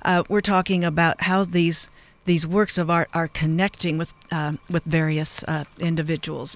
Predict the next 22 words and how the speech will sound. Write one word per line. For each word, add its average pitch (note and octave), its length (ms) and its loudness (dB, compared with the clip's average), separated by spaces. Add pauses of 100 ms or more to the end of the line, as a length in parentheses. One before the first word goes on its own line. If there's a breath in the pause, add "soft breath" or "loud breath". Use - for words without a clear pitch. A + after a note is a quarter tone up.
Um, E3+ 240 -6 (300)
but, G#3 240 0
uh, F3+ 140 2
what A3+ 180 2
I B3+ 140 6
wanted B3 340 2
to G#3 80 -2
say G3+ 260 2
was F3 200 0
that, F3 260 -4
um, D#3+ 300 0 (180)
I've A#3+ 240 6
been F#3+ 180 2
known F#3 420 0 (500 soft breath)
to F3 160 0
nab F#3+ 420 2
a, E3 100 -4 (140)
a, E3+ 240 0
uh, D#3+ 160 -2 (100)
a F3 80 -2
John F3+ 380 2
Wayne, F3+ 380 0